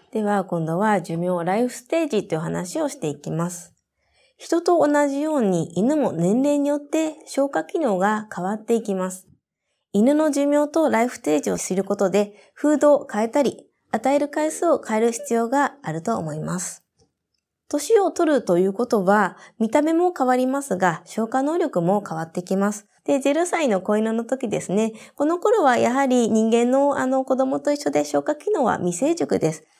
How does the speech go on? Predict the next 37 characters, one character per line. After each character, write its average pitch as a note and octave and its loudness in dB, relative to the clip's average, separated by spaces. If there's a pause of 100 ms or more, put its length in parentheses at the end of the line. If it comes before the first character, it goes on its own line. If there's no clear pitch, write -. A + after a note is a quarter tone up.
(160)
な C4 2
の B3 4
で、 A#3 4
ち A#3 -6
ょ G#3+ 2
っ - -12
と B3 -2
し B3 -6
た C4+ 0
こ D#4+ -2
と D#4 2
で B3+ 2
下 G#3 4
痢 G3+ 4
を G3+ 0
し G3+ -10
た A#3+ 2
り、 A3 2
吐 G#3+ 0
い A#3+ -4
た G#3+ 4
り、 E3+ 0 (200)
ま G#3+ -2
あ、 E3+ -10
ス - -16
ト G3+ 0
レ F#3+ 2
ス F3+ -6
と E3 -8
か D#3 -10
も D#3 -6
ね、 G3 0
弱 E3 0
い G3 0
で F#3 -2
す E3 -8
し、 E3 -2